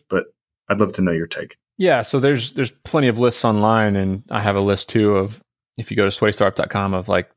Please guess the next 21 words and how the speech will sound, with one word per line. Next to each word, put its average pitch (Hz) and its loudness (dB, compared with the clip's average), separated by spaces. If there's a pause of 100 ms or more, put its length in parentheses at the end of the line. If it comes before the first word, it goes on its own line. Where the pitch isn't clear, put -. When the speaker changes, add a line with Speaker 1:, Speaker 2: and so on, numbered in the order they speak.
(180)
Speaker 2:
the 110 -4
twenty 107 2
things 98 0
that - -2
you 98 -2
need 98 0
to 107 -4
start 110 2
a 110 -4
business, 117 0
from 92 -4
your 90 0
L 92 4
L 92 2
C 110 0
to 101 -4
your 73 -2
bank 98 0
account 104 -2
to - -20
the, 90 -12